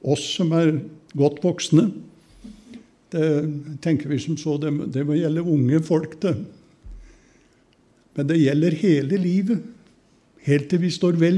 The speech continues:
hjemme hos Herren, det å vente på Gud. Ja. Og det er noe som Jobb fikk erfare. Han, eh, var jo gjennom voldsomme lidelser og prøvelser.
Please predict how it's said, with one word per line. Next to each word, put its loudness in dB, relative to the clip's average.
hjemme 4
hos -2
Herren, 2
det 4
å 4
vente 2
på -2
Gud. -4
Ja. -20
Og -2
det 6
er 6
noe 4
som 4
Jobb 4
fikk 0
erfare. 6
Han, 4
eh, 6
var 4
jo 6
gjennom 8
voldsomme 6
lidelser 2
og -2
prøvelser. 6